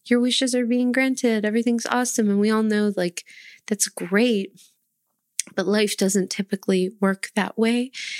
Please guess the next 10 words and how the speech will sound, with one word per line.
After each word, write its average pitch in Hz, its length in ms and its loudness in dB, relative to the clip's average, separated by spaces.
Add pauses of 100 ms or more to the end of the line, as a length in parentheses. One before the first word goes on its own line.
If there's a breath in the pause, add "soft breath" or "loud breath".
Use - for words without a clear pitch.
(280 loud breath)
And 202 200 4
we 196 100 0
certainly 247 560 2
can't 214 320 0
really 196 240 2
hook - 640 -2 (640)
any 240 300 4
tarot 208 420 2
card's 202 380 0
meaning 185 520 2